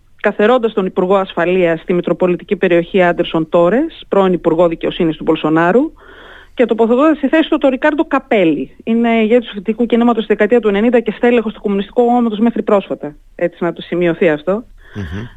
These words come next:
Speaker 1: Επίσης, το Ανώτατο Δικαστήριο διέταξε τη σύλληψη του Τόρες, δηλαδή έθεσε υποκράτηση στο διοικητή της στρατιωτικής αστυνομίας Φάβιο Βιέρα και απάλλαξε από τα καθήκοντά του για τουλάχιστον τρεις μήνες έναν άλλον μπολσοναρικό, πολύ, έτσι, φημισμένο στη Βραζιλία,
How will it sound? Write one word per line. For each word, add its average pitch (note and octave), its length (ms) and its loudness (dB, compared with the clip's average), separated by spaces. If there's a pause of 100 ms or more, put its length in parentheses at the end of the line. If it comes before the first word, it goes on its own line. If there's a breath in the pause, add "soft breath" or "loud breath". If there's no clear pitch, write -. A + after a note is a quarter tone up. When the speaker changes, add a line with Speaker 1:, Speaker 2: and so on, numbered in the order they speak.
Speaker 1:
Επίσης, D4 440 2
το D#4 80 0
Ανώτατο C#4 400 2
Δικαστήριο B3 640 0
διέταξε D4 400 0
τη C#4+ 120 -2
σύλληψη F4 500 2
του D3 140 -6
Τόρες, D3+ 400 -2
δηλαδή F3 340 2
έθεσε A#3+ 240 0
υποκράτηση B3 440 -2
στο B3 120 0
διοικητή A3 300 -2
της A3 100 -8
στρατιωτικής G#3 420 -2
αστυνομίας G3 520 0
Φάβιο F#3 480 0 (180)
Βιέρα E3 680 2 (420 loud breath)
και - 120 -2
απάλλαξε F4 520 -2
από G3 100 -4
τα F3 80 0
καθήκοντά F3 480 -2
του F3+ 80 -8
για F3+ 140 0
τουλάχιστον B3+ 440 0
τρεις G#3 180 0
μήνες C#4+ 300 2
έναν C4+ 280 4
άλλον D4 220 0
μπολσοναρικό, F#3 1000 -2
πολύ, G#3 420 0
έτσι, F3+ 300 -4
φημισμένο F3+ 560 0
στη E3+ 120 -6
Βραζιλία, E3+ 540 2